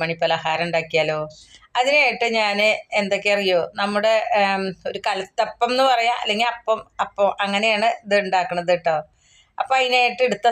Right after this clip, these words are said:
സാധനങ്ങൾ എന്തൊക്കെയാന്ന് നമുക്ക് നോക്കാം. അതിനായിട്ട് എടുത്ത സാധനങ്ങൾ എന്തറിയോ? കുറച്ച് നാളികേരക്കൊത്ത്, കുറച്ച് ചുവന്നുള്ളി അരിഞ്ഞത്, കുറച്ച് നാളികേരം ചിരകിയത്, രണ്ടച്ച് ശർക്കര, കുറച്ച് അരിപ്പൊടി, പിന്നെ ഇനി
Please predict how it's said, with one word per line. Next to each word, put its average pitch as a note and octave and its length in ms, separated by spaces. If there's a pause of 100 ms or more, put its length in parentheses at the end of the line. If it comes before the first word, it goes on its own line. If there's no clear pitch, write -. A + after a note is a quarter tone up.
സാധനങ്ങൾ F#3+ 500
എന്തൊക്കെയാന്ന് F#3 540
നമുക്ക് F#3 300
നോക്കാം. C#3 300 (920)
അതിനായിട്ട് C4+ 520
എടുത്ത A3 180 (120)
സാധനങ്ങൾ F3+ 500
എന്തറിയോ? E3+ 360 (120)
കുറച്ച് G#3 320 (100)
നാളികേരക്കൊത്ത്, D#3+ 840 (520)
കുറച്ച് F#3 280 (100)
ചുവന്നുള്ളി F3 580
അരിഞ്ഞത്, C#3+ 400 (520)
കുറച്ച് G3 320 (120)
നാളികേരം F#3 560
ചിരകിയത്, C#3 520 (440)
രണ്ടച്ച് G3 400 (100)
ശർക്കര, D#3 480 (580)
കുറച്ച് G3+ 380
അരിപ്പൊടി, D#3+ 560 (540)
പിന്നെ B3 300 (440)
ഇനി G#3 100